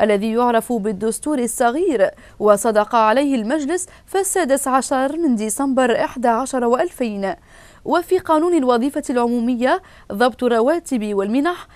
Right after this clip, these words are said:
يكون بأمر، وهو في الوضع الحالي من اختصاص رئيس الحكومة،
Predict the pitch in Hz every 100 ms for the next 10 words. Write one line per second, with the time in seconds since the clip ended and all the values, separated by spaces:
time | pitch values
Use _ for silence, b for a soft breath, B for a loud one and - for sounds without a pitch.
0 | b 220 208 208 359 320 233 - 311 311
1 | 220 202 185 - 220 247 208 196 214 202
2 | 220 196 202 202 208 202 226 285 359 B
3 | B 233 294 381 - 349 427 403 294 226
4 | 233 240 254 - 359 262 202 196